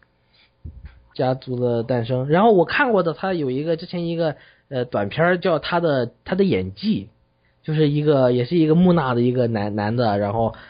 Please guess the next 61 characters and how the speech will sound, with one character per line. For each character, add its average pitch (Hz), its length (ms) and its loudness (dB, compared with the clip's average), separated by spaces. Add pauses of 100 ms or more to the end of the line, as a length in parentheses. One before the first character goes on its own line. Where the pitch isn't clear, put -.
(140)
他 123 260 0
找 104 280 0
一 113 120 2
个 120 180 2
成 135 220 -2
人 139 160 2
女 135 100 2
演 117 220 2
员， 110 320 0
然 117 120 0
后 117 120 0
去 135 160 -4
假 107 260 -2
扮 131 240 0
自 127 100 -6
己 113 60 0
的 107 120 0
妻 165 260 -2
子， 82 340 -6 (320)
然 113 100 0
后 127 120 2
就 143 200 2
为 139 200 4
了 120 260 4
让 123 260 -2
他 131 120 0
爸 127 280 0
辞 - 220 -8
职 117 140 -4
前 113 200 -4
开 113 140 -6
开 113 140 2
心。 117 360 0 (600)
<laughs> - 560 -2
呃， 180 160 2
那， 233 160 2
那 294 160 4
个 208 120 2
拍 226 260 0
的 160 220 0
还 - 140 -8
好 - 220 -6
吧， 120 220 -4
反 101 120 -12
正 98 260 -14
挺， 180 260 -10
挺， 190 340 -10 (640)
就 262 140 -6
是 247 80 -2
个 233 80 0
短 92 220 -6
片 180 220 -4
嘛， 120 140 -4
它 156 80 -6
不 160 160 -10
是 226 140 -4
具 226 160 -8
体 - 160 -8
的 104 100 -6
一 120 180 -2
个， 113 300 0